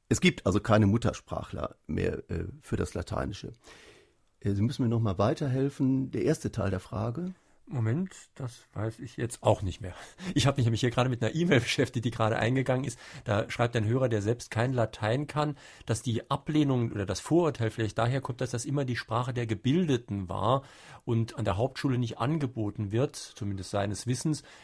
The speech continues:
Speaker 2: Er glaubt aber, dass er, wenn er uns so zuhört, eben doch vielleicht besser Deutsch verstehen könnte, wenn er Latein gelernt hätte.
Speaker 1: Dem ist so, nur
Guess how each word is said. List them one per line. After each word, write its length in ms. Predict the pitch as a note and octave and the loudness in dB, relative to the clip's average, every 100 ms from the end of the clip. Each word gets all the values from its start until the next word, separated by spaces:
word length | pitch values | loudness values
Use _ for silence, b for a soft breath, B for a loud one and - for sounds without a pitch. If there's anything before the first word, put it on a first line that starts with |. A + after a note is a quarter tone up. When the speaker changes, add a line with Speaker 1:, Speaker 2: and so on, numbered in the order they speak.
| B | B
Speaker 2:
Er 100 | A#2 | 2
glaubt 260 | A#2+ C3+ | 4 4
aber, 140 | D3 C3+ | 4 2
dass 180 | B2+ B2+ | 2 2
er, 120 | A2+ | 2
wenn 100 | A2+ | 2
er 80 | A#2 | 0
uns 160 | B2+ | 0
so 80 | A#2+ | -2
zuhört, 480 | A2+ C3+ C3 C#3+ C#3 | -4 -2 0 0 -2
eben 180 | B2 A#2 | -4 -2
doch 140 | C#3+ | -2
vielleicht 320 | - B2+ A2+ | -2 -2 -2
besser 240 | C3+ A#2+ A#2 | -2 -2 0
Deutsch 300 | A2+ C3 - | 0 0 -2
verstehen 480 | C3 - C3 B2+ | -4 -2 -2 -2
könnte, 320 | - C3 C#3+ C3 | -2 -2 0 -2
wenn 100 | B2 | 0
er 80 | |
Latein 400 | A#2 A#2 C3 D#3+ | -2 -2 -2 -2
gelernt 380 | C3 F#2+ F#2+ F#2 | -4 -4 -6 -6
hätte. 260 | F#2+ - - _ _ _ _ _ - - - | -8 -8 -14 _ _ _ _ _ -18 -12 0
Speaker 1:
Dem 260 | B2+ D3+ - | 8 8 8
ist 380 | A#3+ - - | 4 4 0
so, 380 | - F#2 A#2+ F#3 - | 2 6 6 4 2
nur 400 | A#2+ C3+ D3 | 6 8 8